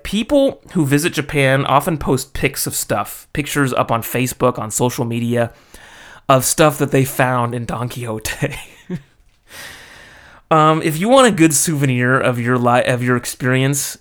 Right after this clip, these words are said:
or your trip to Japan, Don Quixote is your place. You will find a t-shirt with some weird-ass shit.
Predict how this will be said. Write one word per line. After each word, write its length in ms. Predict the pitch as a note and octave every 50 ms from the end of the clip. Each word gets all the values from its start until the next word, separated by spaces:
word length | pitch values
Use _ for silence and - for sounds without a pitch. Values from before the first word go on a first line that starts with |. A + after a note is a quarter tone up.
| -
or 340 | - B2 A#2 A#2+ A#2 A#2 A#2
your 180 | - A#2+ A#2+ A2+
trip 340 | - - - D3 C#3+ C#3+ -
to 120 | - C3+
Japan, 640 | C3 B2 - C3+ B2+ A#2+ A#2+ B2+ C3 C#3+ D3+ D#3+ - C#3
Don 260 | C3 C3+ C3 C#3+ D#3 D3
Quixote 400 | C#3 B2+ B2+ B2+ B2 - B2 A#2+
is 160 | A2+ G#2+ G#2+
your 100 | G#2+ G2+
place. 420 | - - A#2 A2 G#2+ G#2 - -
You 100 | B2+ C#3+
will 80 | D#3+ D3+
find 320 | C#3+ - D3+ D3 C#3 C3
a 60 | A#2
t-shirt 640 | - - - - C3 B2+ - - C#3 C#3 C#3 C#3 C#3
with 100 | C3 A#2+
some 220 | - - A#2 A2 A2
weird-ass 420 | A2 B2 B2+ B2 B2 A#2 A2+ A2
shit. 460 | - - - - A#2 G#2 F#2+ - _